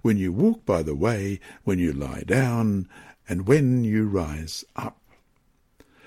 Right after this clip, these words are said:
The child's feeling of being loved by his or her parents is vital if discipline is to have its desired effect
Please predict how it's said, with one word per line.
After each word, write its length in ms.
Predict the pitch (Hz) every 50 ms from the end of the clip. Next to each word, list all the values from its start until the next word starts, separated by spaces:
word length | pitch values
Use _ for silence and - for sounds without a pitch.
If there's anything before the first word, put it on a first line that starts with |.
| - _
The 100 | - -
child's 540 | 139 - - 156 160 185 214 226 214 165 -
feeling 420 | - - 160 160 135 110 104 104
of 140 | 110 104 92
being 260 | 101 117 110 107 107 98
loved 540 | 98 101 113 165 214 233 233 190 135 101 87
by 240 | - 90 85 82
his 500 | 80 87 90 - - 120 117 113 104 95
or 180 | 101 98 87 80
her 140 | 95 92 82
parents 560 | - - 175 220 208 160 139 131 123 - -
is 200 | 139 131 120 110
vital 600 | 107 98 117 160 208 220 190 - 107 87 90 95 - - - - - -
if 240 | - 165 143 - -
discipline 600 | - 220 214 - - 123 - 107 92 82 82 90 - - - - -
is 140 | 139 117 -
to 100 | - 151
have 260 | 110 90 107 95 87
its 160 | 95 90 -
desired 480 | - - 123 101 87 95 78 76 73 73
effect 480 | 73 71 - - 185 180 - - -